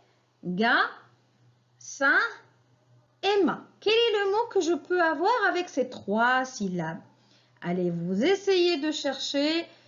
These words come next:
Quand vous le trouvez, vous l'écrivez en bas dans le cadre. Le deuxième sac, lisez avec moi les syllabes.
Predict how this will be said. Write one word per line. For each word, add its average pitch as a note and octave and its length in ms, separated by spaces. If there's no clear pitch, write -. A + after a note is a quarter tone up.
Quand G3+ 180
vous C4+ 180
le E4+ 140
trouvez, E4+ 340
vous C#4 100
l'écrivez C#4 720
en F4+ 200
bas B3 400
dans E4 200
le A3+ 140
cadre. - 500
Le F#3 140
deuxième A3+ 440
sac, A4 540
lisez A3 360
avec C#4 260
moi D4+ 120
les D#4 100
syllabes. D#4+ 340